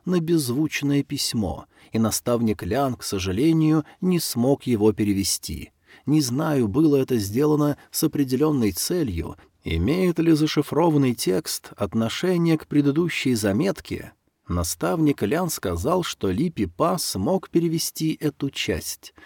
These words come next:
но когда его спросили, о чём там было написано, он почему-то отказался отвечать, а потом погиб.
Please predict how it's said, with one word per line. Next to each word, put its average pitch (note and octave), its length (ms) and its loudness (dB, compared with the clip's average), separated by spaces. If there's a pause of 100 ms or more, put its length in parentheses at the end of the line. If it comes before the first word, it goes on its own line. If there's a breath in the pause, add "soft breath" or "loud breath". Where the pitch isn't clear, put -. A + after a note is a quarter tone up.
(100)
но A#2 140 0
когда A2 320 0
его B2+ 180 0
спросили, C3 640 0
о G#2 160 -4
чём D3+ 320 2
там G#2+ 240 0
было D3 240 4
написано, G2 760 -4 (200 loud breath)
он F3 240 2
почему-то E3 640 0
отказался D3 800 -4
отвечать, B2 680 -4
а A#2 160 -4
потом A2+ 460 0 (180)
погиб. G2+ 460 -4